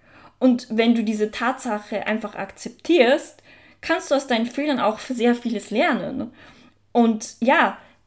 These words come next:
jeder Fehler hat eine Konsequenz. Und diese Verantwortung kannst du für dich auch übernehmen. Ganz einfach. Zu Punkt Nummer sieben. Deine Lebensumstände sind, wie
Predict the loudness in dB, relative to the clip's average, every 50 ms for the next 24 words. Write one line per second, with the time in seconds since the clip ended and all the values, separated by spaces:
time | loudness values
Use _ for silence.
0 | _ -10 -4 0 2 6 6 4 4 2 -2 -2 0 0 0 0 0 -2 -2 -2
1 | -6 -6 -6 -2 0 0 0 0 -2 -6 -6 -4 -2 0 0 0 -2 -2 -6 -8
2 | -8 -6 -6 -6 -8 -10 -16 -18 -12 -6 -2 -2 -2 -2 -2 -6 -6 -8 -8 -8
3 | -8 -8 -8 -8 -6 -6 -6 -6 -8 -12 -12 -12 -14 -10 -8 -8 -8 -8 -8 -10
4 | -10 -10 -12 -10 -10 -10 -8 -6 -6 -6 -6 -8 -8 -10 -10 -10 -12 -16 _ _
5 | _ _ _ _ _ _ _ _ _ _ _ _ _ _ _ _ _ _ _ _
6 | _ _ _ _ _ _ _ _ _ _ -6 -6 -4 -4 -4 -4 -2 0 0 -2
7 | -2 -6 -10 -12 -16 _ _ _ _ _ _ _ _ _ _ _ _ _ _ _
8 | _ _ _ _ _ _ -20 -20 -20 -20 -20 -20 -20 -20 -20 _ _ _ _ -8
9 | -6 -2 -2 -2 -2 -2 0 2 2 2 2 2 -2 -8 -8 -6 -4 -2 -2 -2
10 | -2 -2 -2 -4 -6 -6 -10 -12 -16 -18 -18 -20 _ _ _ _ _ _ _ _
11 | -18 -18 -18 _ -20 _ -4 -2 0 0 0 0 0 0 0 0 0 -2 -4 -6
12 | -6 -6 -6 -6 -6 -6 -4 -4 -2 -2 -2 -2 -2 -4 -6 -8 -8 -10 -12 -14
13 | -16 -16 -16 -14 -12 -12 -12 -12 -14